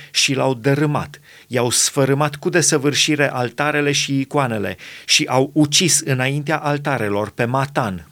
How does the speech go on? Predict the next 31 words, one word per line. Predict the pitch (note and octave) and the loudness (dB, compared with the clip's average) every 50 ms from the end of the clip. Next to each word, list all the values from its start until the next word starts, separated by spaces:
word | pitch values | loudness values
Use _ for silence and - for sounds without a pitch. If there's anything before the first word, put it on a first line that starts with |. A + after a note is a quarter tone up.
| _ _ | _ _
preotul | - C#3+ D3+ D3 C#3+ C#3+ C#3+ C#3+ C#3+ C3+ C3 - | 0 2 4 4 4 2 0 0 -2 -2 -2 -4
lui | C#3 B2+ C3 C3+ B2+ | -4 -4 -2 -2 -2
Baal. | A2 A#2 B2 B2 A#2+ A#2 A2 G2+ F2+ E2+ - _ _ _ _ _ _ _ _ _ _ - - - - - | -2 -2 -2 -2 -2 -4 -4 -4 -6 -8 -10 _ _ _ _ _ _ _ _ _ _ -20 -20 -20 -20 -4
Preotul | - D3+ F#3 F#3+ G3 G3 F#3+ F3+ F3 | 0 2 2 2 2 2 2 2 2
Jehoiada | E3+ E3+ D3+ C3+ D#3 D#3 D3+ C#3 A#2+ G2+ G#2 F#2+ | 2 0 0 0 0 0 0 0 0 0 -2 -2
a | - G#2+ G#2+ | -2 -4 -4
pus | - C#3+ D3 C#3+ - - | 0 0 0 2 2 0
străjeri | - - - C#3+ B2 A#2+ A2+ G#2+ - D3+ D#3+ E3+ E3+ - - | -2 -2 -2 0 0 0 0 2 2 0 0 0 -2 -6 -4
în | - B2 A#2+ | -4 -4 -2
casa | G#2 - D#3 D3 C3 - - C3+ | 0 -2 -2 2 2 2 2 0
Domnului. | A#2 G#2+ B2 A#2+ A2+ G#2 G2 G2 G2 F2+ F2+ F2 F2 F2 - _ _ _ _ _ _ - - - - | 0 0 0 0 0 0 -4 -4 -4 -6 -6 -8 -8 -12 -18 _ _ _ _ _ _ -20 -20 -18 -6
A | - | -2
luat | A#2+ A#2 B2 C3+ C#3 D3 | 0 2 2 0 0 0
pe | D3 B2+ | 0 0
sutași, | - - B2 - - A2+ B2 D3+ E3+ - - - | 2 0 -2 -4 -2 -2 0 0 0 0 -2 -4
pe | - - B2 A#2 | -2 -4 -4 -4
cheretiți | A#2 - C3 B2 A2 A2 G#2 - - D3+ F3 D3+ - - | -2 -2 -2 0 0 -2 -4 -2 -6 -6 -4 -4 -4 -2
și | - - - B2 | 0 0 0 0
alergători | G#2+ G2+ G2+ G#2 G#2 G#2+ G2+ A2+ A2 - A#2+ B2+ D3+ F3+ E3+ - | 0 0 -2 -2 -4 0 -2 -2 0 0 0 0 0 0 -4 -4
și | - - - - | -4 -4 -4 -2
pe | - A#2+ | -4 -4
tot | - - F#3+ F#3+ | -2 -2 -4 -2
poporul | - D3 C3 - C#3 C3+ C3+ B2+ A2+ | -2 -2 0 2 2 2 2 0 0
țării, | - - - A#2 G#2 G#2+ G#2 B2 C3+ D3 C#3+ - - - - - - | -2 -2 -4 -2 -4 -4 -4 -6 -6 -8 -8 -14 -20 -20 -20 -14 -2
au | - C3 B2 | -2 -2 0
pogorât | - D3 C#3+ A#2+ C3+ D3+ F#3+ - - | 2 2 4 4 4 4 4 2 0
pe | - F#3 | 0 0
împărat | E3+ D#3+ D3 C#3 C#3+ C#3+ D3+ D#3 C#3+ - | 0 0 0 -2 -2 -2 -2 -4 -4 -6
din | G#2+ A2 A#2+ A#2 | -8 -6 -6 -6
casa | G#2+ - D#3+ D#3 C#3+ - D#3 A#2+ | -4 -4 -4 -2 0 0 -2 -2
Domnului | F#2+ F#2 A2+ G#2+ G#2+ A2 A#2 A#2+ A#2+ C3 C#3+ E3 D#3+ | -2 -2 -4 -2 -2 -4 -4 -2 -2 -2 -2 -2 -4